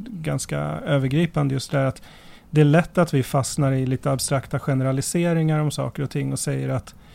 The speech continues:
alltså på, på ett annat område så talar man till exempel gärna om att, eh, ett bra sätt att hantera konflikter är att inte döma och moralisera.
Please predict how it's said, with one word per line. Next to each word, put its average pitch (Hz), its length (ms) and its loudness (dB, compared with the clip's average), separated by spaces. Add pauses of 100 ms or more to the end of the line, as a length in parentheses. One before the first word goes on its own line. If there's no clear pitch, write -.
(220)
alltså 143 220 2
på, 147 260 4 (160)
på 151 120 4
ett 143 80 4
annat 160 340 6
område 127 600 2 (360)
så - 140 -4
talar 135 300 8
man 135 420 2
till - 160 0
exempel 131 340 0
gärna 139 280 4
om 131 200 4
att, 123 220 -4
eh, 139 120 0 (300)
ett 160 140 0
bra 151 260 4
sätt 143 260 2
att 131 60 2
hantera 131 340 0
konflikter 139 600 -4
är 139 60 -2
att 135 180 -6
inte 139 360 -6
döma 127 400 -2
och 127 60 0
moralisera. 131 840 0